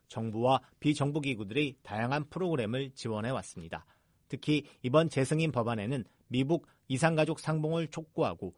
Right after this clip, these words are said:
탈북민 강제 북송의 책임이 있는 자들에게 제재를 부과하도록 하는 내용이 포함됐습니다. 현재 상원에서는 공화당의 마르코 루비오 의원과 민주당의 팀 케인 의원이 공동 발의한 북한 인권법 재승인 법안이 외교위에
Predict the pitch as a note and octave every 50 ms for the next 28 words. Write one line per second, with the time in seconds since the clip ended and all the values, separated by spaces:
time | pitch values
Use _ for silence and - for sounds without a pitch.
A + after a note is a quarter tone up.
0 | _ _ _ - C#3+ C3+ B2+ C3+ C#3 C3+ C#3 C#3 C3 - A#2 A#2 B2+ C3+ C3+ A2
1 | - - - B2+ B2 A#2 - - C3+ B2 C3+ C3 A#2 A2 G#2+ A2+ A2+ - G2+ F#2
2 | F#2 F2+ F2+ F2+ - B2+ B2+ - - _ _ _ - - A#2+ G#2+ C3+ C3 D#3 D#3+
3 | - - B2 G#2+ B2+ A#2+ A#2 G2+ A#2 A2 - - A#2 A2+ A2 G#2 F2+ E2+ E2+ F2
4 | G2+ A#2+ B2+ B2+ - _ _ _ - - D#3 D#3+ D#3+ B2+ A2 - - - F2+ D#2+
5 | - - E2 - _ _ _ _ _ _ _ _ _ - C#3+ D3 C3+ D3+ D3+ C#3+
6 | - D#3 D#3+ E3+ E3 D3 A#2 - - A2+ C#3 D3 A#2+ - _ _ _ _ - B2+
7 | C3 C#3 C3 C3 C3+ D3+ D#3+ - - - _ _ A#2 B2+ C#3+ D3 - E3+ E3 D#3
8 | B2+ C3 C#3+ D3+ D3 C#3+ A#2 A2+ A2+ A#2 G#2+ G#2 G2 F#2+ - A2 G#2+ F#2+ - _
9 | _ _ - A#2+ A#2+ A2+ - A#2 A#2+ C3+ C#3+ C3 - _ _ _ - E3 E3+ E3
10 | - F#3 F#3+ F#3 E3 C#3+ B2+ A2+ A2 A2+ B2 C3+ C3+ - - A2 A#2+ A#2 C3 C3
11 | B2 F#2+ F2+ F#2 G2 A#2+ C3 A2 - _ _ _ _ - B2+ - D#3 D#3 D3+ C#3
12 | A#2+ - B2 A#2 - D3 C#3+ C#3+ _ - - A#2+ B2 A#2 - D3+ D#3 D3+ B2+ G2+
13 | F#2 F#2 F2 F#2 A2 B2+ B2 - - _ _ _ A2+ A#2 A#2+ A2+ B2+ A#2+ G#2 G2
14 | G2 G2 A2+ B2 A#2+ B2+